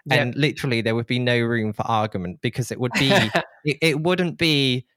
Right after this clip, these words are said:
Speaker 2: well, they, they wouldn't have any input. The client wouldn't have any input.
Speaker 1: Correct.
Speaker 2: If they want a solution, this is the, the, the solution and this is all the data to back it up. So if
Speaker 1: Yep.
Speaker 2: I, like I said, if I was going to do that, I would offer that. But,
Speaker 1: But you can
Speaker 2: um,
Speaker 1: charge more,
Speaker 2: pers-
Speaker 1: way more.
Speaker 2: Oh, yeah, yeah,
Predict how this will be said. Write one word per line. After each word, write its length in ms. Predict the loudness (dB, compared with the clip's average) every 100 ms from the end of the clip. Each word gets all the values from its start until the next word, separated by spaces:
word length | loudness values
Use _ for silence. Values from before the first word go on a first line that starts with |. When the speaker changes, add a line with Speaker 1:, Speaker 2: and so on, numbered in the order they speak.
| _ -2
Speaker 2:
well, 140 | 2
they, 160 | 2 4
they 160 | 4
wouldn't 220 | 4 2
have 180 | 2 0
any 160 | 0 0
input. 380 | 0 0 -2 -2
The 60 |
client 340 | -2 0 0 0
wouldn't 240 | -4 -2
have 180 | -4 -2
any 160 | -2
input. 140 | 0 2
Speaker 1:
Correct. 160 | 0
Speaker 2:
If 60 | 0
they 100 | 0
want 180 | 2 0
a 40 |
solution, 500 | 0 2 2 2 0
this 180 | 2 0
is 160 | -4 -8
the, 340 | -2 0 0 0
the, 240 | -2 -2 -2
the 120 | -2
solution 440 | 0 -2 -2 -2
and 160 | -2 0
this 160 | -2 -4
is 80 |
all 120 | -4 -4
the 100 | -4
data 320 | -4 -6 -12
to 60 | -12
back 180 | -12 -8
it 60 |
up. 220 | -8 -6 -2
So 100 | -2 -2
if 280 | -4 -2 -2
Speaker 1:
Yep. 100 | -2
Speaker 2:
I, 140 | -4 -2
like 220 | 0 0
I 20 |
said, 160 | -2 -2
if 140 | -2
I 80 | -2
was 120 | -2
going 200 | -4 -4
to 80 | -4
do 180 | -4 -2
that, 320 | -2 -4 -4 _ -20 _ _ _ 0
I 180 | 2 2
would 180 | -2
offer 240 | -4 -6 -10
that. 220 | -10 -6
But, 300 | 0 0 0 -8 _ _
Speaker 1:
But 100 | -6
you 80 | 0
can 80 | 2 4
Speaker 2:
um, 60 |
Speaker 1:
charge 180 | 2 0
more, 100 | 2
Speaker 2:
pers- 220 | 4 4
Speaker 1:
way 160 | 2 0
more. 240 | 0 -4 -8 _ _ _ 2
Speaker 2:
Oh, 80 | 4
yeah, 240 | 4 2 2
yeah, 300 | 2 4